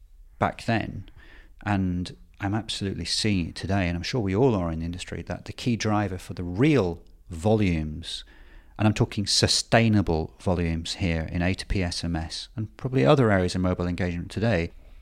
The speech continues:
are enterprises. And how you acquire enterprises, the enterprise business, is very, very different from a sales perspective, from example, how you go around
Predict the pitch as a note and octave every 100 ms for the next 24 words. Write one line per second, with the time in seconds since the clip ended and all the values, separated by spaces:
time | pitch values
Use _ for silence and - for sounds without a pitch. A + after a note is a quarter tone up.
0 | - G2 G2+ F#2+ - - E2 E2 - -
1 | - - - - - - - - - -
2 | - G#2+ G#2 G2+ - - - - - -
3 | - - - - - B2+ B2 B2 A#2+ -
4 | - B2+ C#3+ G2+ - F#2+ - - - -
5 | - - A2 G2+ - - F2+ F2 - -
6 | G#2 G#2 A#2+ - F#2+ E2+ - - - E2+
7 | - - - - - - - G2 F#2+ F2+
8 | F2 F#2+ G2 F2 F#2 G#2+ G2+ F#2 F#2 E2
9 | B2+ - E2+ - F#2 E2+ G#2 F#2 F#2 -
10 | - F#2 F2+ - - - F2+ F2+ F2+ F2
11 | F2 F#2+ E2+ E2 F2+ F2+ F2 F#2+ G2 E2+
12 | E2 E2